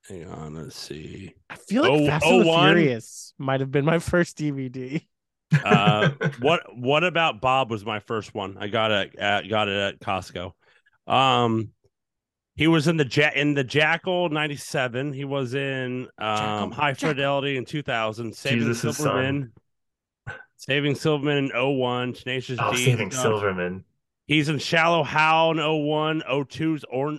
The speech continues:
Speaker 1: Orange County. And,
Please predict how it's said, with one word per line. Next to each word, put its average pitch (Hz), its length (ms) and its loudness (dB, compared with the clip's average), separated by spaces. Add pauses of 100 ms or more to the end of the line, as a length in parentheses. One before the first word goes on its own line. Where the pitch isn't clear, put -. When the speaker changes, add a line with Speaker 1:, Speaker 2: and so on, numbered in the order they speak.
(120)
Speaker 1:
Orange 139 380 -6
County. 139 680 -6 (1900)
And, 113 840 -4